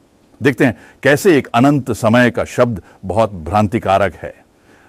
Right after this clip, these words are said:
बाइबल में ऐसी कोई चीज नहीं है जैसा कि एक अनंत समय। आयनों का सही रूप से उनका समापन है, जैसा कि उनका आरंभ है।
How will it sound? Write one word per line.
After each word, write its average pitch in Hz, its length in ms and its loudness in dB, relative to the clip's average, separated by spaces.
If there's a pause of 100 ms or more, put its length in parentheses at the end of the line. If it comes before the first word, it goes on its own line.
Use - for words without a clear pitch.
(120)
बाइबल 170 380 4
में 202 120 0
ऐसी 143 200 0
कोई 127 200 2
चीज 120 280 0
नहीं 113 240 2
है 104 80 -4
जैसा 90 260 -4
कि 87 120 -10
एक 85 120 -8
अनंत 82 340 -10
समय। - 280 -18 (520)
आयनों 127 300 6
का 110 80 2
सही 110 220 0
रूप 104 180 0
से 95 140 -10
उनका 113 360 -10 (320)
समापन 82 460 -8
है, - 220 -20 (880)
जैसा 104 220 -2
कि 110 80 -6
उनका 107 460 0
आरंभ 87 360 0
है। - 300 -18